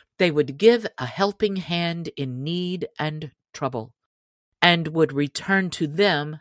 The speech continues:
that which had been unjustly taken from them. Besides this, they swore never to harm a child, nor to wrong a woman, be she maid,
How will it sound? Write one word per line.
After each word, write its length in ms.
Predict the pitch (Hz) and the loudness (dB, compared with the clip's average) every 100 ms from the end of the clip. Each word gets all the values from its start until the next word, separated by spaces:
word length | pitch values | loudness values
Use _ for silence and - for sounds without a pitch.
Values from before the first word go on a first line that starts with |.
| _ | _
that 500 | 156 175 175 180 - - | -2 2 2 0 -12 -8
which 280 | 170 160 - | -4 -4 -2
had 280 | 165 147 | -2 0
been 220 | 143 160 - | 2 0 2
unjustly 960 | 170 160 143 180 - - - - 156 151 | -2 -2 -2 0 0 -2 -12 -8 -6 -6
taken 480 | - - 143 127 120 | -4 -2 -2 -4 -8
from 280 | - 117 107 | -6 -6 -4
them. 320 | 104 90 - _ _ _ _ _ _ _ _ _ | -6 -6 -12 _ _ _ _ _ _ _ _ _
Besides 560 | 233 233 311 349 294 - | 0 2 2 2 0 -2
this, 400 | 151 147 - - _ - _ | -2 -2 -6 -8 _ -20 _
they 120 | 277 285 | 8 8
swore 380 | - 240 262 | 6 8 8
never 320 | 240 220 226 269 | 10 8 6 4
to 140 | 277 | 0
harm 260 | - 196 214 | 2 2 2
a 60 | |
child, 580 | 254 - 247 131 151 185 - - - | -2 2 2 2 0 -6 -16 -20 -6
nor 380 | 156 160 160 170 | 2 6 6 4
to 160 | - | 0
wrong 300 | 180 165 160 | 4 4 4
a 60 | 160 | 0
woman, 340 | 156 127 110 _ _ _ _ _ _ _ | -2 -2 -6 _ _ _ _ _ _ _
be 160 | - 170 | 0 0
she 260 | - - 135 | 0 -4 -4
maid, 460 | 135 139 147 196 | 0 2 2 0